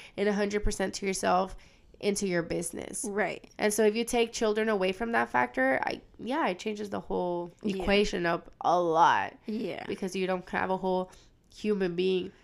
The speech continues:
Speaker 2: Mm-hmm. So I think with all this, if it were to be the case that we get legally married and that we get a prenup, it's not something that should be, or that is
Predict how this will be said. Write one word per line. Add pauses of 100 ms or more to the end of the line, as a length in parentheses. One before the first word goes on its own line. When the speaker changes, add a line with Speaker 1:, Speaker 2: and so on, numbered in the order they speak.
(280)
Speaker 2:
Mm-hmm. (340)
So
I
think
with
all
this, (100)
if
it
were
to
be
the
case
that
we
get
legally
married (400)
and
that
we
get
a
prenup, (120)
it's
not
something
that
should
be, (220)
or
that
is